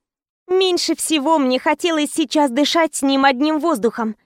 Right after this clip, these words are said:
знать, что он где-то рядом, а тем более в непосредственной близости от меня. Я фокусировала взгляд на одной точке, стараясь игнорировать его присутствие, пока вертолет не приземлился на крыше московской клиники.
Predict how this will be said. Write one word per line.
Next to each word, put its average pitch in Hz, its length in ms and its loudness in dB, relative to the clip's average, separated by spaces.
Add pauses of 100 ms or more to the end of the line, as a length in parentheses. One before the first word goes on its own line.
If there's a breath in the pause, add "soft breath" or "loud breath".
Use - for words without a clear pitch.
(140)
знать, 349 360 2
что 302 220 -2
он 285 160 2
где-то 302 400 2
рядом, 233 440 2 (180)
а 370 120 2
тем 285 240 2
более 277 320 2
в 233 60 0
непосредственной 277 840 0
близости 254 480 -2
от 247 160 0
меня. 233 380 -2 (480)
Я 381 200 2
фокусировала 320 680 2
взгляд 294 380 0
на 262 160 2
одной 277 260 0
точке, 254 440 -2
стараясь 294 500 2
игнорировать 262 640 2
его 269 180 2
присутствие, 208 720 -2 (380)
пока 302 260 4
вертолет 277 540 2
не 254 140 0
приземлился 262 680 0
на 233 140 2
крыше 277 340 -2
московской 226 600 -2
клиники. 202 580 -4